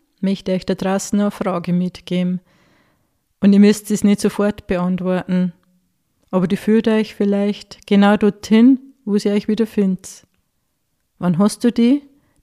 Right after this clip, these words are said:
das letzte Mal wirklich gespürt? So ehrlich, ohne Rollen, ohne Funktionieren.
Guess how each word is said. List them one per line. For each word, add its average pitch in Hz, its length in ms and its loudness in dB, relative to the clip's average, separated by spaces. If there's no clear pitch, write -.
das - 160 -6
letzte 220 400 0
Mal 208 240 4
wirklich 202 400 -4
gespürt? - 580 -8
So 233 280 -8
ehrlich, 226 680 0
ohne 233 300 6
Rollen, 208 400 -2
ohne 190 240 0
Funktionieren. 202 800 -6